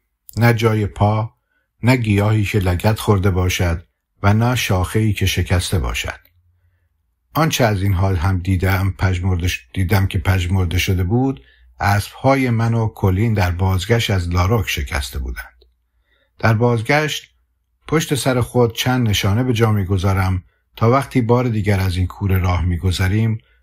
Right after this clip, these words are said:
مطمئن شوم که کسی از آن نگذشته است. برای این کار سر دو شاخه باریک را از دو کناره راه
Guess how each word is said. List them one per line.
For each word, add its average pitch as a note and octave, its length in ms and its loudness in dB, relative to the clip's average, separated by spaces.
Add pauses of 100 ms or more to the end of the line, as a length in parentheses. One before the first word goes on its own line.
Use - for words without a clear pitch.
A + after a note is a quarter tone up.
(140)
مطمئن A2+ 440 0
شوم E2+ 380 -2
که - 140 -6
کسی B2+ 380 0
از F#2 160 0
آن F#2 180 0
نگذشته D2 520 -6
است. - 340 -16 (500)
برای G2+ 280 0
این G2 120 0
کار B2+ 440 -2 (300)
سر C3+ 340 0
دو A#2 140 0
شاخه A2 440 0
باریک G2 420 0
را G#2 220 0
از F2+ 140 -2
دو A2 120 0
کناره F#2+ 580 0
راه G#2 360 0